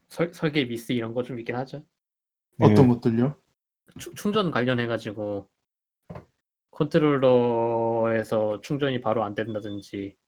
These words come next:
Speaker 1: 그 충전을 하면서 게임을 플레이하려면은 좀 약간 좀
Speaker 2: 아,
Speaker 1: 골치죠.
Speaker 2: 아, 아.
Speaker 1: 쓰잖아요. 그쵸?
Speaker 2: 맞아요. 뭐, 그 무슨
Speaker 3: 네.
Speaker 2: 얘기인지 아-, 그거 좀,
Speaker 1: 아니,
Speaker 2: 좀 심하긴 하죠.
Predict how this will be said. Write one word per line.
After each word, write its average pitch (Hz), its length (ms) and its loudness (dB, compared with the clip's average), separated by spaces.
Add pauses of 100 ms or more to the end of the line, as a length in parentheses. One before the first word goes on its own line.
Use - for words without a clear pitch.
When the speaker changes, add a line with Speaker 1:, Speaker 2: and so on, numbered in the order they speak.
(1300)
Speaker 1:
그 110 420 -4 (640)
충전을 170 520 4 (260)
하면서 170 380 2
게임을 185 440 2
플레이하려면은 180 880 4
좀 123 180 -6
약간 110 320 -4
좀 123 160 -4
Speaker 2:
아, 117 60 0
Speaker 1:
골치죠. 123 280 4
Speaker 2:
아, 143 560 12
아. 143 40 6 (360)
Speaker 1:
쓰잖아요. 107 280 -4 (140)
그쵸? 110 340 -6 (180)
Speaker 2:
맞아요. 139 440 6
뭐, 120 160 0
그 131 80 6
무슨 127 380 4
Speaker 3:
네. 156 80 8
Speaker 2:
얘기인지 127 240 6
아-, - 100 -2 (480)
그거 143 300 6
좀, 127 180 2
Speaker 1:
아니, 107 160 -2
Speaker 2:
좀 127 160 0
심하긴 139 460 0
하죠. 123 280 -6